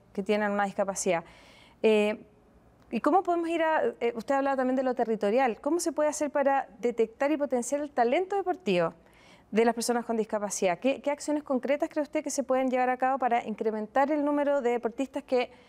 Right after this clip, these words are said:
eventualmente nos podrían representar en los, en los Juegos del dos mil veintisiete?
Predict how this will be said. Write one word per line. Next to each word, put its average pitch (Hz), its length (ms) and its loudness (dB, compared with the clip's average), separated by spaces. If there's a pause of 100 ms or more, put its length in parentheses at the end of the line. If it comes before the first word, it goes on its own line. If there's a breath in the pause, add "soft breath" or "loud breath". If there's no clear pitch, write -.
(160 soft breath)
eventualmente 240 500 2
nos 233 120 -6
podrían 233 360 -2
representar 226 600 -2
en 226 160 -2
los, 208 280 0 (420)
en 208 100 0
los 202 100 2
Juegos 233 300 2
del 220 120 -2
dos 214 100 -4
mil 220 100 -4
veintisiete? 220 640 -2